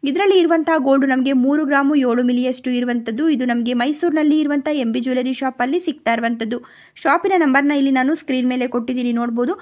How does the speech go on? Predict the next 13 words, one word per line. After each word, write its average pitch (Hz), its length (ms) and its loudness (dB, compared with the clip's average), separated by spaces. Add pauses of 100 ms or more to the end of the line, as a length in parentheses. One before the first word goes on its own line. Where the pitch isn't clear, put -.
(200)
ಹಾಗೇನೆ 302 380 2
ಎಲ್ಲ 277 360 2
ಒಂದು 339 260 4
ಡಿಸೈನ್ಸ್‌ಗಳಿಗೂ 254 600 -2
ಕೂಡ 254 260 -2
ಅದೇ 240 200 0
ಅದೇ 302 180 0
ಶಾಪಿನ 262 380 -2
ನಂಬರ್‌ಗಳನ್ನ 247 580 -2
ಅಲ್ಲೇ 240 240 0
ಸ್ಕ್ರೀನ್ 247 320 -4
ಮೇಲೆ 240 180 -2
ಕೊಟ್ಟಿರ್ತೀನಿ. 240 560 -4